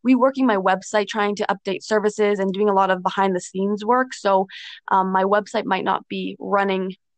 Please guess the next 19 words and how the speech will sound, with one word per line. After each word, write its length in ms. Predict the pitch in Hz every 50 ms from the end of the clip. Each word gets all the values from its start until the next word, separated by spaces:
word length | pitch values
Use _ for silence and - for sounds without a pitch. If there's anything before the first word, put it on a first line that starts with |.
| _ -
um, 320 | 202 - 71 71 - - _ _ _ _
pr-, 140 | - - 226 - - _ _ _
full 240 | - - 233 214 208
functioning 420 | 214 - 226 220 214 - 214 208
right 140 | 190 185 160
now, 220 | 202 196 214 254
but 260 | 233 202 220 208 - -
when 200 | - 208 233 240
it 160 | 233 208 196 196
does, 300 | 277 262 220 202 202 190
they 100 | 208 208
can 180 | 214 208 196
find 240 | - 196 196 196 196
me 100 | 196 190
at 220 | 190 180 180 180
w 400 | 185 196 190 185 196 196 196 196
w 300 | 185 185 190 185 185 185
w 20 | 180
dot 340 | 196 262 269 269 240 -